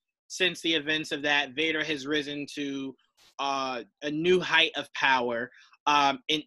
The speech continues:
in that time, uh, the Jedi have come together to train these force, uh, these four to five force-sensitive kids, uh, to become the new beacon of hope,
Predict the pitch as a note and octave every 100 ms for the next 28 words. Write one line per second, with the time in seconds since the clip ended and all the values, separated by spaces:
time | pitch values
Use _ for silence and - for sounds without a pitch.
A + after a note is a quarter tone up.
0 | - G#3+ A3 G3+ F3 - D3+ D3 C3 B2+
1 | C3+ - _ _ - C#3 C3+ C3 B2 C3+
2 | C3 F3 E3+ D#3 D3 E3+ D#3+ D3+ C#3+ D3
3 | C#3+ B2+ B2 - E3 E3 D#3+ D3+ D3+ -
4 | - - E3 D#3 C#3+ - C#3 C3 C3 C#3+
5 | - - G3 F#3+ F3+ - E3+ D#3+ D#3 -
6 | - F3 E3 - D#3+ D3 D3+ C3+ - C#3
7 | B2 A#2 A#2+ - _ - _ C3+ C3+ C3+
8 | D#3 D3+ D3 E3 D#3 C#3+ D3 D#3+ C#3 D#3
9 | D3+ C#3+ C3 - C#3+ B2